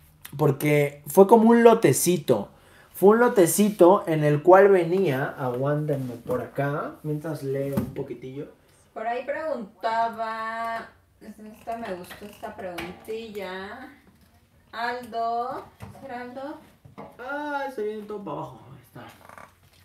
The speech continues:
Speaker 2: No, ya lo perdí. ¿Quién fabricó? Aquí está.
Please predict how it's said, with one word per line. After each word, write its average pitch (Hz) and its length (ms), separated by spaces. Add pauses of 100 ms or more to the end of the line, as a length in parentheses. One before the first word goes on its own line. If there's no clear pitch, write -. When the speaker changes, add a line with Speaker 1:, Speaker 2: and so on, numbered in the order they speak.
(380)
Speaker 2:
No, 202 380 (200)
ya 202 120
lo 214 140
perdí. 165 360 (2250)
¿Quién 311 280
fabricó? 311 500
Aquí 220 400
está. - 260